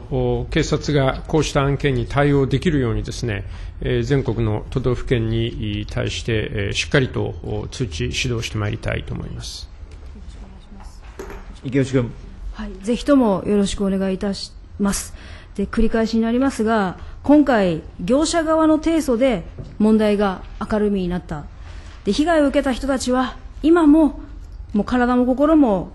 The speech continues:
Speaker 3: 痛めつけられて沈黙を強いられているという、いうことです。で、先ほど裁判の例で紹介した女性っていうのは、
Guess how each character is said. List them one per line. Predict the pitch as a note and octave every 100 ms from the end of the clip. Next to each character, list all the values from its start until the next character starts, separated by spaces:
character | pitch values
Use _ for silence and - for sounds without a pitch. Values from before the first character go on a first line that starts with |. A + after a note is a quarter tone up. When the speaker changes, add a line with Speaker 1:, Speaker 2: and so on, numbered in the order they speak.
| -
Speaker 3:
痛 | - A3+
め | G#3+
つ | -
け | G#3
ら | G3+
れ |
て | F3+
沈 | F3 A3 G#3+
黙 | G3+ G#3
を | G3
強 | G3+
い | G3+
ら |
れ | B3+
て | A3
い | F3+
る |
と | E3
い | D3+
う、 | D3 - - - -
い | F#3
う |
こ | F#3+
と | F#3
で | E3
す。 | E3 D#3 - - -
で、 | -
先 | F#3+ C4 D#4+
ほ | D#4+
ど | E4 F#4 G#3+
裁 | C4+ D4+
判 | C#4+ A#3+
の | G3
例 | G#3+
で | F#3+ F3
紹 | E3 G#3+
介 | G3 G3+
し | G3
た |
女 | G3 F#3+
性 | G3+
っ | G3
て | G#3
い |
う | G3
の | E3+
は、 | F3+